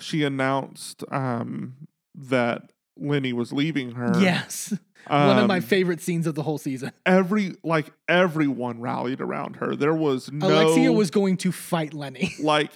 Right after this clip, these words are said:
Speaker 1: she was so mad. She was literally ready to go, "No, I don't care if we're, like, out on a trip. We're going home and we're gonna kick his ass."
Speaker 2: Yeah,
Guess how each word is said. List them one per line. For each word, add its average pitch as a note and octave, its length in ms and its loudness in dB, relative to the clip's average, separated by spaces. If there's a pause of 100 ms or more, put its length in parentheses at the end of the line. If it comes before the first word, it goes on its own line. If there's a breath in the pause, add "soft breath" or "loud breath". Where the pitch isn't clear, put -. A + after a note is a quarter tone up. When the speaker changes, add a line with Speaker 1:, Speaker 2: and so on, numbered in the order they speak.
(320 soft breath)
Speaker 1:
she - 280 0
was G3+ 240 2
so - 480 2
mad. C#3+ 480 0
She G3 160 2
was E3+ 180 2
literally D#3 460 4
ready C#3 320 2
to C#3 120 -2
go, C3 220 2
"No, C#3 460 0 (160)
I C3+ 120 4
don't G3 220 2
care C3 300 -2
if B2 120 -4
we're, B2+ 380 0
like, C3 400 -2
out B2+ 260 -2
on A#2+ 140 -2
a C#3 80 -6
trip. D3 400 -2
We're E3+ 140 2
going D3 320 -2
home D#3 380 -2
and D3 100 0
we're F3+ 100 2
gonna G#3+ 160 0
kick - 300 -8
his C3 120 -4
ass." C3 300 -6
Speaker 2:
Yeah, F3+ 320 0